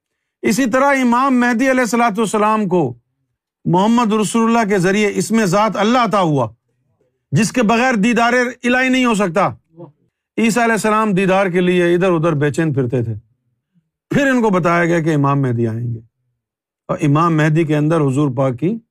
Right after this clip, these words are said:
جزوی موجودگی بھی ہوگی۔ یہ شرط بھی پوری ہو گئی،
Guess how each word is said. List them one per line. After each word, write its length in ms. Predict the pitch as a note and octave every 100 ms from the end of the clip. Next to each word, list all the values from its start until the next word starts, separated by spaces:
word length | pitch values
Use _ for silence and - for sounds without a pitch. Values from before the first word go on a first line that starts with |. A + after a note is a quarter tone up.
| _ _ _ _
جزوی 400 | B2+ B2+ G3 G#3+
موجودگی 520 | A3+ G3+ F3 A3 G3+
بھی 100 | G#3+
ہوگی۔ 380 | G3+ D3 B2+ A2 - _ _ _ _ _ _ _ _ _ _
یہ 180 | C3+ F#3
شرط 200 | F#3+ G3
بھی 140 | F3 F3
پوری 240 | D#3 D#3+
ہو 180 | C#3 A#2+
گئی، 120 | A#2